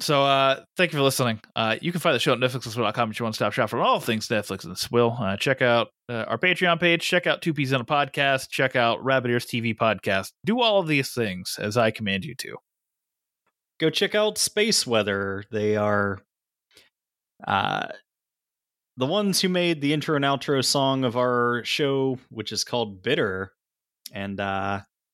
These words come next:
Speaker 2: all right, uh, let's please leave because this has
Speaker 1: Yeah,
Speaker 2: been
Speaker 1: we're,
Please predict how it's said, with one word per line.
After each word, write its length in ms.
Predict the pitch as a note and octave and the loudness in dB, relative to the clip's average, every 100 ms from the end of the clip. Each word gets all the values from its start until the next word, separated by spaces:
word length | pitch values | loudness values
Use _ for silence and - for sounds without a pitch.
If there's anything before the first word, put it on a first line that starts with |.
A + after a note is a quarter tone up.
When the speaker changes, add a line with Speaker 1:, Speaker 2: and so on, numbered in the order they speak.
| _ _ _ _ _ _ _ _ _ _ _ _ - | _ _ _ _ _ _ _ _ _ _ _ _ -4
Speaker 2:
all 80 | G#3+ | 0
right, 200 | G3 F3 - - | 2 0 -6 -4
uh, 560 | E3+ E3 E3 D#3 D3+ - | 0 2 2 2 0 -2
let's 460 | E3 E3 - - - _ _ _ _ - | -4 -2 -2 -2 -6 _ _ _ _ -20
please 420 | - C#3+ C3 A2 | -2 2 2 0
leave 460 | A2+ A#2 A2 G2 - | -2 -2 -2 -6 -12
because 760 | G2+ - G2+ G2 F#2+ - - - _ | -16 -8 -4 -4 -4 -4 -6 -8 _
this 200 | G2+ - | -8 -4
has 100 | G#2 | 0
Speaker 1:
Yeah, 80 | G#2 | 2
Speaker 2:
been 80 | |
Speaker 1:
we're, 240 | A#2 C3 | 2 2